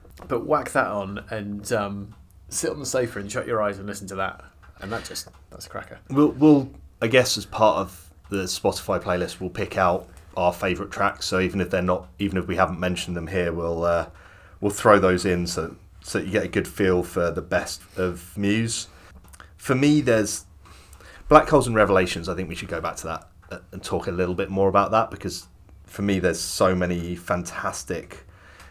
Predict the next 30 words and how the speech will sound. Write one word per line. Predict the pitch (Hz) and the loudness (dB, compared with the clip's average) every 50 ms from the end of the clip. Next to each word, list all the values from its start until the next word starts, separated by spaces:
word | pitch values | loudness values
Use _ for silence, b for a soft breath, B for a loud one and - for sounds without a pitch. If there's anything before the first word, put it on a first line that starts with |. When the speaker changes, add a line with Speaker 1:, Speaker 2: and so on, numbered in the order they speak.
| B B | B B
Speaker 2:
Starlight, | - - - - - 110 110 110 107 107 107 110 110 107 101 - - - - - - - | -10 -10 0 8 10 12 12 12 10 10 8 8 8 6 2 -4 -8 -10 -10 -10 -12 -14
Supermassive | - - - - 104 101 101 110 104 104 98 - 104 92 - | -12 -8 -4 -2 -2 -2 0 2 2 2 2 0 -4 -4 -2
Black | 104 98 87 - - | 0 0 0 -2 -2
Hole, | - 95 92 92 92 92 92 | 0 2 2 4 4 2 2
Map | 90 101 107 - - | 2 2 2 2 2
of | 110 92 | -2 -8
the | 92 | -6
Problematique | 95 - 101 92 90 95 92 90 - - 101 101 101 - - - - | -2 -2 -2 0 0 0 0 0 0 -2 -4 -4 -4 -6 -12 -12 -10
as | 98 90 98 | -10 -8 -6
a, | 98 87 87 87 - | -6 -8 -8 -10 -10
as | 92 90 | -10 -8
a | 90 85 | -6 -4
series | - - 104 98 95 85 | -2 0 2 2 2 0
of | 87 78 | -4 -10
three | - - - 98 98 104 107 101 | -14 -10 -6 -4 -2 -2 -2 -2
are | 80 | -4
just, | - 85 80 - B B B B B B B B B B B B B B - | -4 -6 -8 -8 B B B B B B B B B B B B B B -6
just | - - 87 87 - - - | -2 -2 -2 -2 -4 -6 -4
unreal. | - 92 92 87 87 90 90 90 92 98 107 113 120 123 117 - - | -2 -2 -2 0 0 0 2 2 4 4 4 2 2 0 -2 -6 -12
Speaker 1:
Yeah, | - 165 196 196 202 202 - - - | -6 -4 -2 -2 -2 -2 -4 -4 -4
I | 190 | -6
don't | 190 - - 196 190 | -6 -6 -6 -6 -6
know, | 202 202 196 175 - - | -4 -2 -2 -4 -4 -2
I, | 147 175 | -2 -2
'cause | 170 175 - 135 185 | -2 -4 -6 -4 -2
I, | 202 190 - - - - - - - _ _ - - | -2 -2 -4 -8 -14 -20 -20 -20 -20 _ _ -12 -10
I | 131 | -8
bought | 120 143 185 - - | -2 0 0 0 0
this | - - | -4 -6
album, | 117 101 104 107 107 104 - - | -8 -8 -8 -8 -10 -14 -14 -16